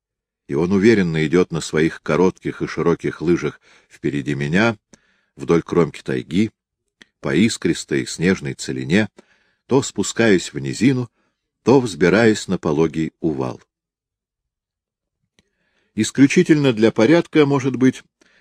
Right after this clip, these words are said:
он советуется со мной. "Давай махнем прямо на Распопино,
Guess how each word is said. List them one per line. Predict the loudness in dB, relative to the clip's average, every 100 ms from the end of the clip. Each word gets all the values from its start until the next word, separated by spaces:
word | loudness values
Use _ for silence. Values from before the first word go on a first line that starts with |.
| _ 0
он | 0
советуется | 4 6 6 6 2 0 -2 -6
со | -4
мной. | -4 -2 -4 -8 _ _ _ _ _ _ _ _ _ _ _ _
"Давай | 2 4
махнем | 4 2 4 4 4
прямо | 4 4 4 0 -2 _ -2
на | 0
Распопино, | 0 -4 -4 -4 -4 -14 -14